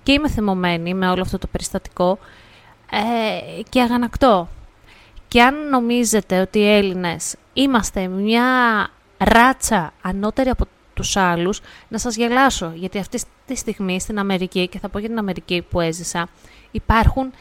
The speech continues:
χιλιάδες, ίσως και εκατομμύρια Ελληνίδες και Έλληνες, Ελληνόπουλα, τα οποία είναι παράνομα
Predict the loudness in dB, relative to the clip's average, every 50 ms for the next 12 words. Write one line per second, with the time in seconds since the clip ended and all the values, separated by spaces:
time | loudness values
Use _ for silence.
0 | -20 _ _ _ -6 -6 -4 -4 -2 0 0 2 4 6 8 8 8 8 6 4
1 | 2 -2 -2 -2 -4 -4 -2 -2 -2 -4 -4 -2 -2 -2 -2 -2 -4 -4 -2 0
2 | 0 0 0 0 0 2 2 2 0 0 0 -2 -2 -4 -6 -10 _ _ _ _
3 | _ _ -4 -4 -2 -2 0 0 0 0 0 0 -2 -6 -6 -4 -2 0 0 2
4 | 0 0 -2 -4 -4 -6 -6 -8 -12 -12 -10 -8 -6 -6 -2 0 0 0 0 -2
5 | -2 -2 -2 -2 -4 -4 -8 -18 -20 -20 -20 _ _ 2 2 2 4 4 2 2
6 | 0 0 -4 -6 -4 -2 -2 -2 0 -2 -2 -4 -4 -4 -4 -6 -6 -8